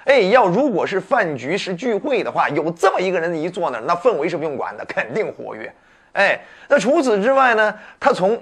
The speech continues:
呃，咱们从喜好的角度来说，他是一个社交属性的领导角色，所以呢，他就特别爱发挥啊，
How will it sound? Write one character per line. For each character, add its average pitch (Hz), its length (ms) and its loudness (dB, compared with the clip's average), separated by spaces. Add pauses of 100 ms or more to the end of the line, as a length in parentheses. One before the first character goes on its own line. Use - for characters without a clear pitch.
(160)
呃， 202 200 6
咱 208 100 6
们 247 100 4
从 202 180 0
喜 151 320 -4
好 220 180 -2
的 160 80 -2
角 131 120 0
度 135 100 -6
来 127 120 0
说， 135 240 -2 (240)
他 262 280 2
是 247 100 0
一 175 100 -2
个 202 80 4
社 214 400 0
交 254 300 2
属 123 360 -6
性 147 380 -6
的 110 220 -8 (160)
领 143 180 -4
导 117 100 0
角 104 200 -10
色， - 180 -10 (240)
所 285 200 4
以 311 60 4
呢， 220 220 4 (160)
他 262 80 2
就 240 100 2
特 294 240 -2
别 185 180 2
爱 214 200 -4
发 226 340 -6
挥 233 280 -4 (220)
啊， 165 380 2